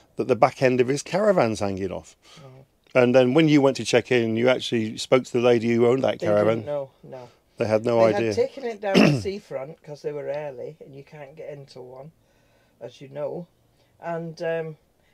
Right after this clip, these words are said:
Speaker 2: sounds like they may have hit a, a bench seat which was on the side of the road.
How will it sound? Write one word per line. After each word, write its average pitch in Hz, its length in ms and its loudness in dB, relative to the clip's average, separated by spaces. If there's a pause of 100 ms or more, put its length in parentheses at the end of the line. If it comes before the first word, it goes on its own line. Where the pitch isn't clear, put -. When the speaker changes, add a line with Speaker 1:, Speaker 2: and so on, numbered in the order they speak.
(120)
Speaker 2:
sounds 226 460 -10
like 196 220 -4
they 180 80 -10
may 190 160 -6
have 170 200 -6
hit 160 400 -14 (140)
a, 156 240 -12
a 156 80 -18
bench 170 420 -10
seat 127 300 -20 (220)
which - 320 -16
was 139 440 -14
on 139 160 -16
the 139 60 -20
side 139 300 -16
of 127 60 -18
the 127 60 -18
road. 127 360 -18